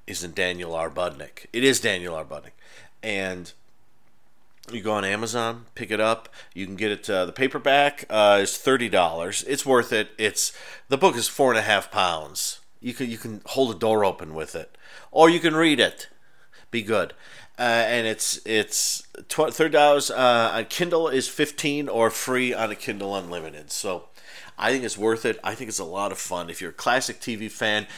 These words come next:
if you're a fan of my writing, if you're a fan of the podcasts, do yourself a favor, do me a favor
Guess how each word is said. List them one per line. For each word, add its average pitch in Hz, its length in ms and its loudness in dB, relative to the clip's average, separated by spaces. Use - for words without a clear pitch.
if 131 160 -4
you're 151 120 4
a - 20 2
fan 139 260 4
of 127 80 0
my 120 160 4
writing, 113 600 2
if 151 100 -6
you're 165 100 2
a - 20 -2
fan 151 200 6
of 131 60 0
the 117 80 -2
podcasts, 127 920 2
do 135 140 0
yourself 156 400 4
a 135 60 -4
favor, 143 320 4
do 139 220 0
me 143 200 6
a 139 80 10
favor 98 540 2